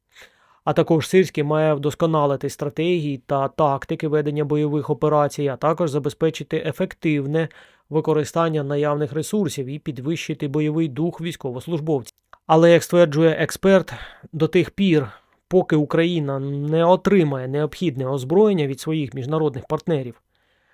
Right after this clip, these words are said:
ми не побачимо значних успіхів на лінії фронту. Він зазначає, що Укроборонпром,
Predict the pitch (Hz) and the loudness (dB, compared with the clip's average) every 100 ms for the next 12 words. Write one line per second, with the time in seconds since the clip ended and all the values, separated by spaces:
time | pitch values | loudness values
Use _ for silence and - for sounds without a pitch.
0 | _ 160 190 170 190 202 180 160 143 180 | _ 2 4 4 4 4 4 4 2 0
1 | 180 170 151 139 117 151 - 165 143 - | -2 0 0 -2 -4 -4 -2 -4 -4 -8
2 | 160 147 - 180 175 135 135 139 151 - | -6 -6 -6 -4 -4 -4 -4 -4 -6 -4
3 | 151 127 113 110 _ _ _ _ _ _ | -4 -4 -8 -16 _ _ _ _ _ _
4 | _ _ _ 156 165 131 147 160 - 185 | _ _ _ -2 0 0 -2 -2 0 2
5 | 151 131 - - 151 151 151 147 175 185 | 2 -2 -10 -4 0 2 2 0 -2 0
6 | 196 190 165 165 170 185 170 131 | 2 2 2 2 0 -2 -2 -2